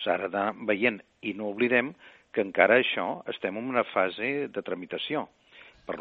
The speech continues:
tant, encara avui no ha canviat res més, tret els usos que hem parlat o les despeses de l'Ajuntament de manteniment,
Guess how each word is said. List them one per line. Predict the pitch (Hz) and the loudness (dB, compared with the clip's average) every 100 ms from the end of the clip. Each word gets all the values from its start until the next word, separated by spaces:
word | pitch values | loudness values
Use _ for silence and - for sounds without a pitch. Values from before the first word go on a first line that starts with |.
| 90 | 0
tant, | 98 113 | 0 0
encara | 117 98 120 120 123 | -6 2 8 10 10
avui | 117 120 107 190 _ - _ _ | 6 0 0 -6 _ -20 _ _
no | 101 107 | -6 0
ha | 113 | 2
canviat | 135 120 107 104 | 2 2 2 4
res | 98 95 | 2 -2
més, | 98 117 | -6 -6
tret | - 104 98 | -2 -4 -2
els | 90 - | -6 -6
usos | 113 - 117 | -6 -6 -8
que | - | -6
hem | 98 | -4
parlat | 107 104 110 120 - | -2 4 6 6 4
o | 104 | -2
les | 90 87 | -2 -4
despeses | 90 - 92 92 | -8 -2 -2 -2
de | 95 | -2
l'Ajuntament | 101 95 95 107 98 107 | -2 -4 -6 -4 -4 -4
de | 120 | -4
manteniment, | 120 98 92 95 123 | -4 -4 -6 -2 -4